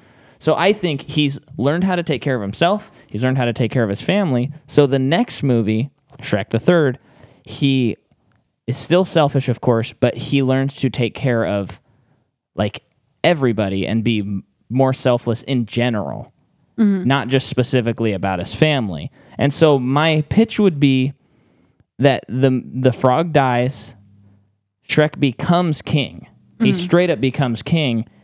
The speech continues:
Speaker 1: and he runs the kingdom really poorly for, like, an entire act.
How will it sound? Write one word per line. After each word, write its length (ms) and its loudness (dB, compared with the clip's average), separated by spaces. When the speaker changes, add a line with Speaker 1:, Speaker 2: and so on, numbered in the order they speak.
Speaker 1:
and 140 2
he 100 2
runs 400 0
the 120 2
kingdom 580 -2
really 420 2
poorly 500 2
for, 280 2
like, 200 -4
an 120 -2
entire 520 -2
act. 460 -8